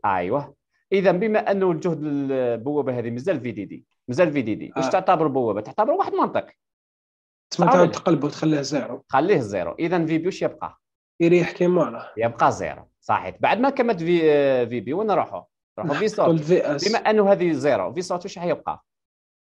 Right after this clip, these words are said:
Speaker 2: يقعد في دي دي.
Speaker 1: صحيت، راح
Speaker 2: يكمل
Speaker 1: يبقى،
Speaker 2: كيما راه.
Speaker 1: صحيت، راح يبقى في دي دي. ها انا صرت في سورت. بعد ما رسمت في سورت، واش نرسم؟
Speaker 2: نحطوا نرسموا الفي سي، شيخ.
Speaker 1: المكثفه، المكثفه دوك راهي فرغت.
Speaker 2: آه.
Speaker 1: شنو المكثفه كيف ولات موصوله؟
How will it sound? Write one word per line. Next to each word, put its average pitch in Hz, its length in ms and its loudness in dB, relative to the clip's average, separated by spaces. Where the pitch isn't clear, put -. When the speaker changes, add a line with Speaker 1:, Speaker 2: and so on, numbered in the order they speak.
Speaker 2:
يقعد 202 540 6
في 185 160 6
دي 139 200 4
دي. 139 340 -4
Speaker 1:
صحيت، 101 500 -4
راح 110 140 2
Speaker 2:
يكمل 120 80 2
Speaker 1:
يبقى، - 120 0
Speaker 2:
كيما 240 340 2
راه. - 220 -10
Speaker 1:
صحيت، - 420 -2
راح 107 140 -6
يبقى 135 300 0
في 113 120 -6
دي 90 100 -8
دي. 85 80 -18
ها 104 160 -4
انا 160 140 -2
صرت 156 260 -4
في 110 100 -8
سورت. - 380 -14
بعد 120 280 2
ما 233 80 4
رسمت 233 280 -2
في 196 120 -2
سورت، 170 320 -2
واش 156 180 -8
نرسم؟ 139 320 -6
Speaker 2:
نحطوا - 340 -6
نرسموا 147 360 0
الفي 160 260 2
سي، 120 200 -8
شيخ. 120 220 -12
Speaker 1:
المكثفه، 139 580 0
المكثفه 240 600 0
دوك 196 200 -4
راهي 160 140 4
فرغت. 160 520 -2
Speaker 2:
آه. 269 120 -2
Speaker 1:
شنو - 160 -8
المكثفه 214 360 -4
كيف 208 160 -8
ولات 175 320 -2
موصوله؟ 123 520 -4